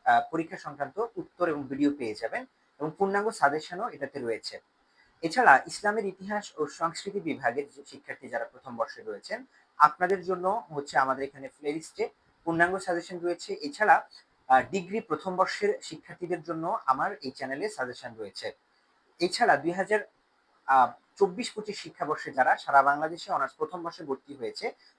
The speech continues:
ভর্তি পরীক্ষার মাধ্যমে এই বছর থেকে আপনাদের যে নতুন কোর্সটি রয়েছে, বাংলাদেশের ইতিহাস, ভাষা, সংস্কৃতি ও পরিচয়, এই কোর্সটির জন্য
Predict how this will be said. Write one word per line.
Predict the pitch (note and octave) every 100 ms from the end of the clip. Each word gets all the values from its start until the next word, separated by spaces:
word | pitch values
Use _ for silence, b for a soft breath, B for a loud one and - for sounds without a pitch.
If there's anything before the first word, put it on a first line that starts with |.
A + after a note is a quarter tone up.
| -
ভর্তি | D#3 D#3
পরীক্ষার | G3 F3 - C#3+
মাধ্যমে | C3+ A#2+ C3 C3
এই | B2
বছর | B2+ D3+ -
থেকে | A2 G#3 A#3 b b b
আপনাদের | D3 D3+ F#3+ G#3+ G#3
যে | G#3
নতুন | E3+ G3 F#3+
কোর্সটি | D#3+ D3+ F3
রয়েছে, | C#3+ A#2 - G3 -
বাংলাদেশের | D3 D#3+ F3 F#3 F3+
ইতিহাস, | F3 F3 E3+ F#3 -
ভাষা, | - C3+ - E3 E3
সংস্কৃতি | - C3 - C#3 C#3 C3 B2+
ও | B2+
পরিচয়, | - F#3 G3+ A#2 - - b b _
এই | F3+ G3+
কোর্সটির | G#3 G3+ - F#3
জন্য | D3 C#3